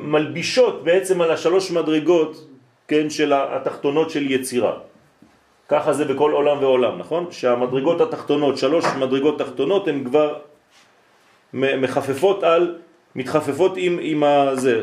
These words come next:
חופפות, שוחחות אחת על השנייה. ואמר עוד, "ועינון שבע לקבל שבע ימי בראשית", ואלו השבעה היכלות של עולם היצירה, או של הציציות, הם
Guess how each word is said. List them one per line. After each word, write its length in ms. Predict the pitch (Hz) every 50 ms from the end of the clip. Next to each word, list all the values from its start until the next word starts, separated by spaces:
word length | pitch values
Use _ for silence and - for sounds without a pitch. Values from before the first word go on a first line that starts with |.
| 110 -
חופפות, 560 | 123 110 113 135 131 131 147 180 180 175 - - 143 143 - - -
שוחחות 460 | - 123 - 147 139 139 185 185 175
אחת 220 | 160 - 160 143 151
על 100 | 147 143
השנייה. 380 | 139 139 - 123 110 98 87 - - - _ _ _ _ _ _ _ _ _ _ _ _ _ _ _ _ _ _ _ -
ואמר 460 | 110 139 156 151 160 180 202 196 180
עוד, 300 | 180 131 120 120 127 120 110
"ועינון 460 | 123 120 127 143 156 196 220 220 208
שבע 400 | - - 175 180 175 180 185 175
לקבל 640 | 165 151 - - 135 123 127 123 175 180 180 175
שבע 360 | 175 - - 156 160 143 147 143
ימי 340 | 135 127 120 127 131 131
בראשית", 840 | 127 127 127 127 127 123 123 - 101 95 95 92 92 92 - - - - _ _ _ _ -
ואלו 400 | 98 104 135 180 190 180 165 147
השבעה 340 | 135 139 - 127 123 160 170
היכלות 640 | 170 156 - - 135 120 107 95 95 - - - - _ _ _ _ _ _
של 220 | - - 117 110 110
עולם 300 | 113 117 131 139 139 143
היצירה, 640 | 143 143 139 139 - 139 135 123 107 95 92 - - - - _ _ _ _ _ _ _ _ -
או 200 | 107 107 104 104
של 200 | - 120 113 117
הציציות, 760 | 113 - - 127 127 - 147 139 131 113 110 110 110 - - _ _ _ _ _ _ _ - - _ -
הם 180 | 135 180 202